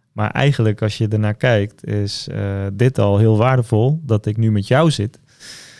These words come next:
Eh, en dat wij op dit moment een, eh, tof, leuk gesprek hebben. En jij bent hier over de vloer. Eh, WeDo is ook een klant bij, eh, bij, eh, Elephant en bij, eh, Lef voor de podcast.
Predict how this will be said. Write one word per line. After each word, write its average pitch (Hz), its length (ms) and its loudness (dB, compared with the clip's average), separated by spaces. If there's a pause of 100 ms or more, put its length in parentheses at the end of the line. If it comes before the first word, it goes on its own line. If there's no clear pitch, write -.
(220)
Eh, 104 600 -2
en 110 260 -2
dat 104 180 0
wij 117 280 4
op 117 100 0
dit 120 160 2
moment 110 380 2
een, 107 320 -2
eh, 107 160 -2 (100)
tof, 113 240 -4
leuk 110 240 -4
gesprek - 360 -4
hebben. 104 320 -4
En 107 160 -6
jij 110 160 -2
bent 107 160 -2
hier 110 200 -4
over 107 220 -4
de 110 60 -12
vloer. 135 460 2 (160)
Eh, 104 360 -6 (100)
WeDo 107 360 0
is 107 180 -4
ook 107 140 -4
een 107 100 -4
klant 107 340 -4
bij, 101 480 -6
eh, 101 40 -6 (280)
bij, 98 480 -4
eh, 101 60 -4 (160)
Elephant 131 480 0
en 98 220 -6
bij, 95 400 -4
eh, 101 60 -4
Lef 151 440 -4 (220)
voor - 160 -8
de 101 60 -6
podcast. 120 640 -4